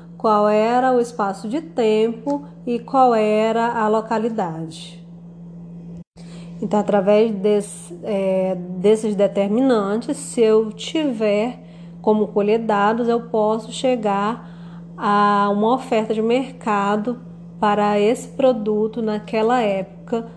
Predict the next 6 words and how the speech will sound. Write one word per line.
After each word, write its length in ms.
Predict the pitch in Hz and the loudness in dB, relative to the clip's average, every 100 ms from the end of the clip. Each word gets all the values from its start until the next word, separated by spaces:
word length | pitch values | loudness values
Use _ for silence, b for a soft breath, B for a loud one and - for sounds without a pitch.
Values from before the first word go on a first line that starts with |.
| - | -8
naquela 420 | 220 220 226 208 208 | -4 -2 0 0 4
região. 680 | 220 220 214 269 190 - 196 - - 170 170 170 - B 170 170 170 B B B | 4 2 2 0 0 -6 -14 -16 -20 -18 -18 -20 -20 B -18 -16 -16 B B B
Assim 440 | 233 226 - 311 415 | 0 2 4 4 2
como 340 | - 311 269 | 2 4 4
a 40 | 247 | 2
demanda, 920 | 214 208 196 208 240 247 202 175 | 0 -2 -2 2 2 2 0 -4